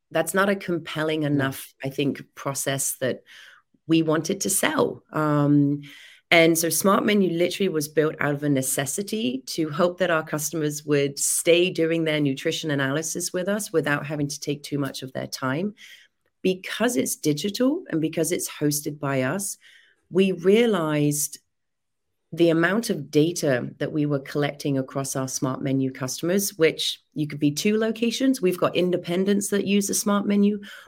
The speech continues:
Speaker 1: all the way up to three, four hundred plus locations.
Speaker 2: Sure.
Speaker 1: 'Cause it, it doesn't matter. It's not the same as a menu labeling law. It doesn't matter if you are one location or you're twenty-five hundred.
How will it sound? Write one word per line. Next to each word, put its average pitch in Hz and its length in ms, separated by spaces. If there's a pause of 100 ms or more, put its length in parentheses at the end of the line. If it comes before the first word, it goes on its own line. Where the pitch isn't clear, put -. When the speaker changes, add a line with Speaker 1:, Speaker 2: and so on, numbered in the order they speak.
(120)
Speaker 1:
all 180 160
the 180 100
way 170 180
up 160 220
to 147 180
three, 160 300
four 151 300
hundred 147 340
plus 151 340
locations. 147 800 (240)
Speaker 2:
Sure. 107 340
Speaker 1:
'Cause 196 120
it, 226 200 (100)
it 190 160
doesn't 254 400
matter. 147 480
It's - 140
not 202 160
the 233 80
same 202 320
as 196 100
a 170 60
menu 156 400
labeling 139 500
law. 226 320 (460)
It 196 120
doesn't 262 440
matter 175 400
if 151 120
you 165 160
are 143 120
one 180 280
location 233 720
or 165 160
you're 160 200
twenty-five 156 720
hundred. 190 480